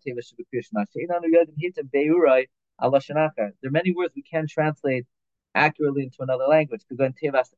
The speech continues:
es. How do you translate the word es? It doesn't mean to eat gluttonously. It's aleph ta. What does the word es mean? Or the tevas l'toy tafois. Phylacteries? What are, what are phylacteries?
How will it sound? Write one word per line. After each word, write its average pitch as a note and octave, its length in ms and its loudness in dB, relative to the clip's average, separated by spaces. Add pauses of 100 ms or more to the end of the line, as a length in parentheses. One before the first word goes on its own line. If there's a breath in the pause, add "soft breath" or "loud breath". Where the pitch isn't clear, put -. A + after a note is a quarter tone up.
es. E3 320 2 (500)
How E3 120 4
do G#3 60 4
you G3+ 60 -4
translate F#3 420 -6
the E3+ 80 -2
word D#3+ 200 4
es? D#3+ 280 2 (1400)
It - 60 -16
doesn't F3+ 280 2
mean D3 280 -6
to C#3+ 120 -10
eat E3 260 0
gluttonously. C3+ 840 0 (840)
It's - 180 -18 (180)
aleph D3+ 380 4
ta. F3 200 -2 (340)
What D3 140 0
does E3 120 -2
the D#3 60 0
word D#3+ 240 6
es F#3+ 260 2
mean? A2 260 -8 (760)
Or F3 280 6
the D#3 120 -4
tevas E3+ 420 0
l'toy E3 500 0
tafois. E3 480 2 (600)
Phylacteries? F#3 840 -4 (540)
What E3 140 -2
are, E3 100 -2
what D3+ 200 -4
are D#3+ 160 2
phylacteries? D#3 540 0